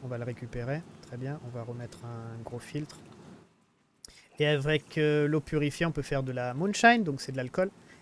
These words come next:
Et ça, ça se vend très cher et ça, c'est utile pour faire des échanges aussi. Parce que vu que c'est un peu l'apocalypse, euh, les vendeurs en fait aiment bien faire, euh, différents échanges. Par exemple, on peut aller au vendeur, donc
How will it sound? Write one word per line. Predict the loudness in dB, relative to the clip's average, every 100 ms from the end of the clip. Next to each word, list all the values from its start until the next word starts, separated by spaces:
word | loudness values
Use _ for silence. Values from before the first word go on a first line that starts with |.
| -4
Et | 2
ça, | 2
ça | 4 2
se |
vend | 2 -4
très | -4 -4
cher | -2 -2 0 2 0
et | -2 -6
ça, | -6 -6 -6
c'est | -8 -6
utile | -6 -6 -6 -6
pour | -8 -6
faire | -2 -2
des | -2 -4
échanges | -4 -2 -4
aussi. | -4 -6 -8 -14 -20 -20 -20
Parce | 0
que | 2
vu | 4 4
que |
c'est | 6
un | 6
peu | 8
l'apocalypse, | 6 6 6 8 8 4 -8 -8 -4
euh, | 0 2
les | 2 2
vendeurs | 2 2 4 2
en | 4
fait | 2 2
aiment | 0
bien | 0 0 0
faire, | 0 0 0
euh, | -2 -2 -6
différents | -8 -4 -2 -2
échanges. | -2 0 0 -2 -6 -20 -20 -20 -6
Par | -2
exemple, | -2 -4 -6
on | -8
peut | -4 -2
aller | -2 -2
au | -4
vendeur, | -4 -4 0 0
donc | -2